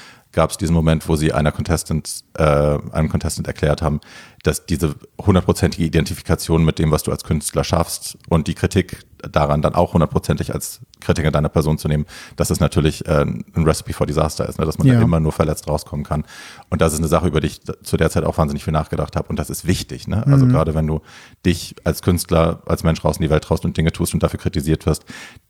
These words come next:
Speaker 1: ich habe das früher auch eins zu eins auf mich bezogen und das kann dich wirklich total zerstören. Das kann dir wirklich alles nehmen.
Speaker 2: Ja.
Speaker 1: Gerade in den heutigen Zeiten Social
Speaker 2: Ja,
Speaker 1: Media,
Speaker 2: das
Speaker 1: wenn du da
Speaker 2: stimmt.
Speaker 1: einmal durch die Scheiße gezogen wirst, das ist, äh, unschön.
Speaker 2: Da muss man g-, stark sein,
Speaker 1: Ja.
Speaker 2: genau. Mhm.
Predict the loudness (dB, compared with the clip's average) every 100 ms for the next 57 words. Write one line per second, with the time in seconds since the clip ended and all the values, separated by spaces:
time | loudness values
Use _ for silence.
0 | -6 -2 0 0 -2 2 2 2 0 -2
1 | 0 0 -2 -4 -6 -6 -4 -2 -2 -4
2 | -4 -4 -2 -4 -2 -2 -4 _ -8 -6
3 | -4 -4 -4 -6 -2 -2 -2 -4 -4 -2
4 | -2 -4 -2 -2 -2 0 0 0 -4 0
5 | 4 4 2 -2 _ -8 -2 0 2 2
6 | 2 0 0 0 0 0 4 4 4 2
7 | 0 0 2 0 -2 -4 -4 -6 -10 -8
8 | -6 -6 -6 -8 -8 -6 -6 -6 -10 -12
9 | -14 -10 -8 -8 -10 -12 -6 -4 -4 -4
10 | 0 2 4 4 2 2 -2 -8 -2 0
11 | 2 2 2 2 2 0 0 2 4 4
12 | 2 0 0